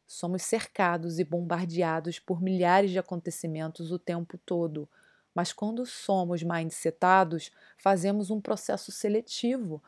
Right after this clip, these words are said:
racionalizamos, escolhemos o que é melhor para nós, o que nos serve e o que não nos serve, o que queremos e o que não queremos. É um grande despertar consciencial,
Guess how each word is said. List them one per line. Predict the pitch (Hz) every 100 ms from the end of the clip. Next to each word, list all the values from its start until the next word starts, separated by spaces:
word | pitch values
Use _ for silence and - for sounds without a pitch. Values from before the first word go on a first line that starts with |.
| - -
racionalizamos, | - 190 - 202 190 196 196 196 196 208 170 160 - - _
escolhemos | 196 - 220 208 226 277 202
o |
que | 202 -
é | 185
melhor | 175 170 165 -
para | 175
nós, | 160 147 135 135 - _ _
o | 185
que | -
nos | 208 202
serve | - - 208 254 247
e | 226
o |
que | - 202
não | 196
nos | 185 180
serve, | - 160 139 127 147 - - _
o | 180
que | 196
queremos | - 208 208 233 277 247 196
e |
o | 202
que | 202
não | 175 165
queremos. | 175 151 135 131 135 - - - _ _ _ _ _ _ _ _ _ _ _ _ _ _ _ -
É | 196
um | 196
grande | 165 202 208 226 220
despertar | 185 - 202 - 175
consciencial, | - 170 - 170 160 - 151 135 139